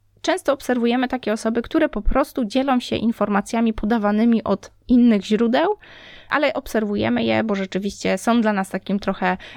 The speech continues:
e, źródłem najnowszych informacji z interesującej nas dziedziny. Jeżeli ty też tak działasz i jeżeli ty podajesz informacje, które mogą być atrakcyjne dla twojego klienta, zastanów się, czy ten Twitter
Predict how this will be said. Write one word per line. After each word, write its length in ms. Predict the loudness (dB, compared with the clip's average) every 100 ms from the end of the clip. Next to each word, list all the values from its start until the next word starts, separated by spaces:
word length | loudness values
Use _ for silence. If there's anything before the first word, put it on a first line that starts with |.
| -4
e, 120 | -2
źródłem 640 | 0 0 0 2 2 2
najnowszych 480 | 2 2 2 -2 -4
informacji 680 | -4 -2 -2 -2 -2 -4 -6
z 180 | -6
interesującej 840 | -6 -2 -2 -2 -4 -4 -4 -4 -6
nas 200 | -6 -6
dziedziny. 380 | -8 -6 -10 -12 -18 -20 -20 -10 -2
Jeżeli 480 | 0 0 -2 -4
ty 120 | -2 -2
też 200 | 0 -2
tak 180 | -2
działasz 460 | 2 2 4 2 0
i 60 | -2
jeżeli 340 | 0 0 0
ty 140 | -2
podajesz 400 | -2 0 0 0
informacje, 520 | 0 -2 -2 -2 -4 -6
które 240 | -2 0
mogą 320 | 0 2 2
być 120 | 0 -2
atrakcyjne 640 | -8 -6 -6 -2 0 0
dla 120 | 0
twojego 320 | -2 -2 -2 -4
klienta, 520 | -4 -4 -2 -2 -4 -6 _
zastanów 580 | -6 -6 -2 0 0 -2
się, 220 | -4 -4
czy 100 | -4
ten 160 | -4 -2
Twitter 440 | -2 -2 0 -2